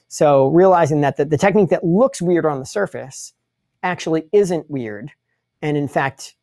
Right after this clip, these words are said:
is, is actually really worth experimenting with also, um, for anyone who wants to learn wrist technique. It's so not weird that I highly recommend that everyone try all three kinds of wrist motion, the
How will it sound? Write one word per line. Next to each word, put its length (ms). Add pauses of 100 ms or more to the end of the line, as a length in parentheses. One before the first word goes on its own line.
(180)
is, 340
is 160
actually 280
really 220
worth 240
experimenting 680
with 300 (100)
also, 500 (300)
um, 200
for 120
anyone 240
who 80
wants 200
to 100
learn 160
wrist 200
technique. 420 (760)
It's 160
so 260
not 260
weird 380 (460)
that 220
I 80
highly 360
recommend 760
that 160
everyone 400
try 320
all 200
three 280
kinds 320
of 100
wrist 220
motion, 500 (500)
the 260